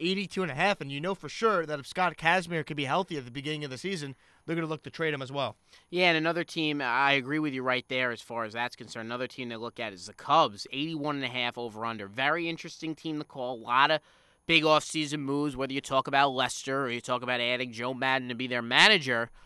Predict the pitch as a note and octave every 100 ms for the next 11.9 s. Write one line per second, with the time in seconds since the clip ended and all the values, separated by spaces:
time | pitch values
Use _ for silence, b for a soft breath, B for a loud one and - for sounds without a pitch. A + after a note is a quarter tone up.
0 | b b b - A3+ A#3 C4 - G#3+ F#3+
1 | F#3 - F#3 E3+ F3 - E3+ D3+ C#3+ -
2 | D3+ C3+ D2+ - _ _ b b b b
3 | C#3+ - D3 C#3+ C3 A#2 C#3 E3 B2 A#2
4 | - _ - B2+ D3 C#3+ C#3 D3 C3 C#3+
5 | B2+ - D#3+ - C#3 D#3 D#3 E3 C3+ B2+
6 | B2 B2 A2+ - - - E3 E3 D#3 D3
7 | E3 D#3+ E3 D3+ C#3+ C#3 D3+ C#3+ B2+ -
8 | C#3 - D3 D3 D3 C#3+ b b b b
9 | B2+ D#3+ E3 D3 D#3 G3 F#3 - E3 E3+
10 | E3+ D3 C#3+ D#3 D3+ D3+ - B - D3
11 | E3 D3+ D#3+ F3+ F3 D#3+ D#3 D#3+ D3+